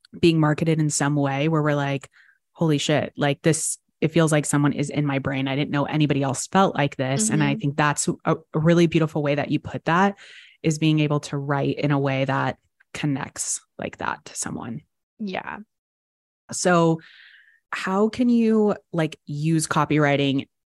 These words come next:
Speaker 1: if someone who's listening to this podcast and they're like, "Okay, where do I start? Because I write all my own stuff. I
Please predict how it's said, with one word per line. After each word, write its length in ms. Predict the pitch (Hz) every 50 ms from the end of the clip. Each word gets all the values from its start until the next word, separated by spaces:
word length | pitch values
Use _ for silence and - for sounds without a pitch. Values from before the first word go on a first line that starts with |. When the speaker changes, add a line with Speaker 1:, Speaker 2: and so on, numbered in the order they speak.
| _ _ - 165
Speaker 1:
if 60 | -
someone 260 | - 180 170 175 175
who's 180 | 165 185 170 170
listening 300 | 165 160 - 170 165 156
to 120 | - 165
this 120 | 160 151
podcast 760 | - - 151 147 147 - - 147 143 143 139 143 - - - - -
and 460 | 156 151 143 143 143 139 139 139 135
they're 220 | 143 147 139 139
like, 420 | 135 139 131 135 135 131 131 - - -
"Okay, 240 | 160 156 156 147 139
where 320 | 135 135 139 135 143 143 143
do 160 | 151 147 143
I 140 | 139 131 131
start? 680 | - - - - - - - 143 139 143 170 226 -
Because 280 | - 180 - 165 156 147
I 100 | 147 143
write 220 | 143 143 139 139 -
all 140 | - 143 135
my 160 | 135 131 127
own 160 | 139 - 143
stuff. 500 | - - - 226 226 220 220 220 214 -
I 380 | - - 143 143 139 135 135